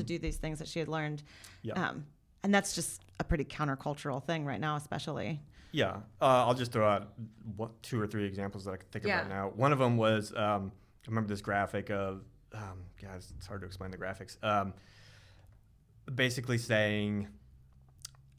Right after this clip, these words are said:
Speaker 1: okay, so you were, you were abused, maybe, maybe just regular abuse, or if it was sexual abuse, um, it was, it was basically think, how could God, like, how could God use this for His glory, or like,
Speaker 2: Hmm.
Speaker 1: <sighs> it, but in, but in much of,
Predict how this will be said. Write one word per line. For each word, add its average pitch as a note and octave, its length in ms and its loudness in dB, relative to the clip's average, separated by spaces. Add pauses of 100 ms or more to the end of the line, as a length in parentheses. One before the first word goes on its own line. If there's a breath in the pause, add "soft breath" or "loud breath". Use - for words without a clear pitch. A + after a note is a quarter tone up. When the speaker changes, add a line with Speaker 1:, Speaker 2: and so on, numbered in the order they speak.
Speaker 1:
okay, B2 200 4
so A#2+ 140 0
you A#2 180 6
were, A#2 100 6
you A2+ 200 0
were A2 120 2
abused, G2+ 520 -2
maybe, G#2 260 -8 (120)
maybe A2+ 200 2
just G#2 200 -4
regular G#2 300 0
abuse, G2+ 360 -4
or G2 280 -6
if G2+ 100 -10
it G#2+ 80 -4
was G2 120 -10
sexual F#2+ 300 -6
abuse, F#2+ 440 -8 (480 soft breath)
um, G2 440 2 (1500)
it C3+ 120 -6
was, B2 400 4
it C3 60 -4
was A#2 140 0
basically A2+ 440 0
think, G#2 380 -2
how F#3 180 -4
could B2+ 180 -8
God, A2+ 300 0
like, G#2 180 -2
how D3 160 -6
could B2 180 -8
God G#2+ 220 -2
use G#2 160 -4
this F#2+ 100 -6
for G2 240 -6
His F#2 120 -10
glory, F#2+ 400 -6
or G#2 100 -4
like, G2+ 300 -2 (580 soft breath)
Speaker 2:
Hmm. G#3 300 -2
Speaker 1:
<sighs> - 40 -12
it, D#3+ 220 0
but E3 120 6
in, F3+ 200 4
but D3 120 2
in D#3 200 4
much D3 180 2
of, E3 140 0